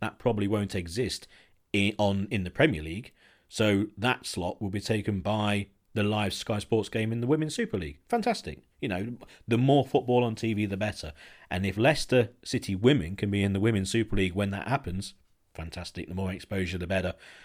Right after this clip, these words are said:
And, um, I'd still, and they will be competitive with the current side in the Women's Super League. That I would put them kind of mid to lower table in the, in the current Women's Super League. But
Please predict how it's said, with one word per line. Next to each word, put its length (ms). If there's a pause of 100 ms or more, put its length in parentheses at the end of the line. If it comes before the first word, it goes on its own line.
(160)
And, 340
um, 360 (140)
I'd 160
still, 300
and 180
they 100
will 100
be 100
competitive 600
with 160
the 60
current 300
side 300
in 140
the 80
Women's 280
Super 260
League. 180
That 180
I 220
would 180
put 160
them 240 (380)
kind 160
of 100
mid 220
to 100
lower 220
table 400
in 140
the, 200
in 140
the 60
current 300
Women's 280
Super 280
League. 220
But 140